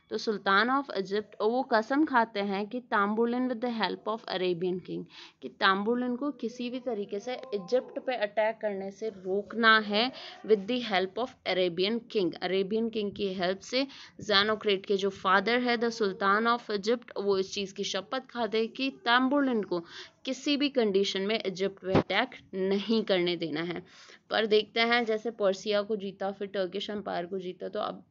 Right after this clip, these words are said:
इजिप्ट को वो जीतता है या नहीं Tamburlain, वो अब देखते हैं। Despite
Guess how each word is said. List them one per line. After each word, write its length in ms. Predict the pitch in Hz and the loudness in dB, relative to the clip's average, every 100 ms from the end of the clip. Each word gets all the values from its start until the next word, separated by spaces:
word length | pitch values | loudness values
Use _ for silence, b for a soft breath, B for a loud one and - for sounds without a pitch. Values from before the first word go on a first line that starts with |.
| - | -6
इजिप्ट 520 | 208 196 254 254 - | -4 0 -2 -2 -16
को 260 | 220 233 226 | -6 -2 0
वो 140 | 220 | 0
जीतता 500 | 175 185 180 - 214 | -2 -8 -14 -8 -4
है 180 | 214 202 | -2 0
या 160 | 202 | 0
नहीं 240 | 190 190 196 | 0 -2 -4
Tamburlain, 540 | 190 185 180 196 233 254 B B B B | -4 -4 -4 -4 -6 -8 B B B B
वो 140 | 202 202 | 0 4
अब 180 | 196 170 | 4 2
देखते 340 | 170 - - | -4 -6 -8
हैं। 280 | 170 180 - b b - | -8 -8 -12 b b -6
Despite 520 | 190 226 - 262 277 | 0 0 2 2 2